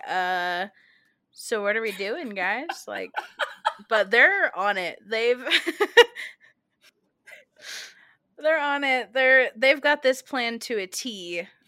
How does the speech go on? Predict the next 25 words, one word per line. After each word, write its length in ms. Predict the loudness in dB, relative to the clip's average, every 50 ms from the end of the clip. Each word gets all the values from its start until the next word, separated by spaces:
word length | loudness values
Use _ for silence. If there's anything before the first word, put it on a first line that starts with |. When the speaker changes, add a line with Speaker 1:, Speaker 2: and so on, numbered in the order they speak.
| -18 -10
Speaker 1:
and 440 | -4 -4 -4 -2 -4 -6 -8 -8 -10 -10 -10 -8 -6
I'm 180 | -6 -6 -6
impressed. 760 | -8 -10 -8 -6 -4 -4 -4 -4 -8 -10 -16 -18 -18 -18 -20 -20 _ _ _ _ _ _ _ _ -20 -12
Speaker 2:
Yeah, 380 | -6 -2 0 2 2 2 2 4
I'd 380 | 4 4 4 4 2 -4 -8 -6
definitely 440 | -4 -4 -4 -4 -8 -8 -8 -8 -6
be 340 | -6 -6 -6 -6 -8 -10 -10
still 340 | -12 -8 -6 -6 -6 -4 -6
in 120 | -6 -6
the 80 | -6 -6
woods, 260 | -6 -6 -8 -8 -12 -20 -20 _ -10
like, 400 | -4 0 0 0 0 -2 -8 -20 _ _ -18
scrolling 540 | -16 -10 -6 -4 -2 -2 -2 -4 -6 -6 -6
on 160 | -8 -8 -10
Twitter 440 | -12 -10 -6 -4 -2 0 0 0 -2
just 200 | -4 -6 -8 -6
because 300 | -10 -10 -8 -8 -8 -4
I've 140 | -4 -4 -4
forgotten 460 | -6 -10 -10 -8 -8 -8 -8 -10 -10
that 120 | -8 -6 -6
I'm 220 | -6 -6 -8 -10
there 160 | -10 -8 -8
to 60 | -8 -8
murder 300 | -10 -10 -10 -10 -10 -12
people. 520 | -12 -14 -14 -14 -12 -12 -14 -14 -14